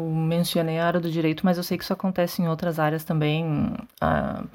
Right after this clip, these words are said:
áreas da saúde, engenharias, enfim, né? E, na minha opinião, eu acho que na área do direito vai muito pelo prestígio também do,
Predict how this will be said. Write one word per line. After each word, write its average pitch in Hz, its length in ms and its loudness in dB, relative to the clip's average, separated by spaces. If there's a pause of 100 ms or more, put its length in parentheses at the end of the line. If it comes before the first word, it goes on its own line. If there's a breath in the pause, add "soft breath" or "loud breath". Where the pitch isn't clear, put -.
(280 loud breath)
áreas 160 200 4
da 139 100 -2
saúde, 151 640 0
engenharias, 147 760 0
enfim, 151 300 -2
né? 180 280 0 (580 loud breath)
E, 185 560 0
na 185 140 2
minha 185 320 0
opinião, 226 380 0
eu 208 100 2
acho 202 180 -2
que - 80 -6
na 202 120 2
área 190 140 2
do 190 120 0
direito 190 340 0
vai 185 200 0
muito 202 320 0
pelo 202 380 0
prestígio 214 720 0
também 156 440 2
do, 147 600 -2